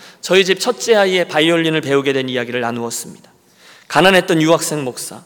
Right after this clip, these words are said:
너무너무 비싼 바이올린 렌트비, 그걸 또 레슨비를 주면서 아이에게 가르쳐줘요? 자기가 배우고 싶다고요?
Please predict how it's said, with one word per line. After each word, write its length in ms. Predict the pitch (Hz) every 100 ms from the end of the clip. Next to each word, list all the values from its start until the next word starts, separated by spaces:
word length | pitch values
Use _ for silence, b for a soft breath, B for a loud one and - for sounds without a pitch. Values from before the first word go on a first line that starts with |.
| _ b b
너무너무 520 | 165 202 202 190 185
비싼 460 | 151 151 - 160 151
바이올린 480 | 131 139 139 139 127
렌트비, 540 | 120 - - 110 117 b b
그걸 480 | 147 156 143 120 -
또 100 | 143
레슨비를 560 | 143 156 196 180 160
주면서 320 | 147 139 131 -
아이에게 320 | 123 127 123
가르쳐줘요? 680 | 117 117 - 123 123 160 214 B B
자기가 280 | - 131 131
배우고 340 | 117 120 120
싶다고요? 480 | 120 - 127 120 160